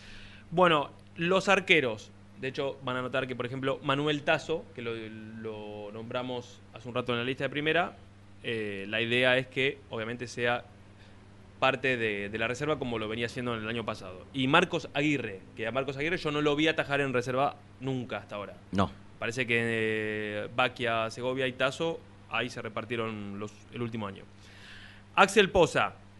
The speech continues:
Speaker 1: Deira Astorza, Fernando da Rosa, que lo nombramos también
Speaker 2: Sí.
Speaker 1: con la lista de primera, Franco Romero, Santiago Salle, Elías Quiroga,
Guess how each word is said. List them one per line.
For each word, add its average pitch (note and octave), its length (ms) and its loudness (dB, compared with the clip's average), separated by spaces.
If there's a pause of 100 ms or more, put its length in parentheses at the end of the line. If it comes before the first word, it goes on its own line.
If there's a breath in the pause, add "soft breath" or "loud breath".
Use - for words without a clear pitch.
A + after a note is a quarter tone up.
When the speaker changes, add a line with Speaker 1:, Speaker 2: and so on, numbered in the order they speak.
(1160)
Speaker 1:
Deira F3+ 220 8
Astorza, D3 480 4 (840 loud breath)
Fernando F#3 460 8
da F#3+ 100 6
Rosa, F3+ 360 0 (520)
que A2+ 80 -6
lo A2 180 2
nombramos B2+ 440 0
también B2+ 220 2
Speaker 2:
Sí. - 20 6
Speaker 1:
con B2+ 80 6
la C3 60 4
lista C#3 100 0
de B2+ 60 0
primera, A2+ 280 -2 (760 loud breath)
Franco F#3 400 4
Romero, E3 340 4
Santiago E3+ 460 2
Salle, C3 320 0
Elías F3+ 300 4
Quiroga, G#3 500 2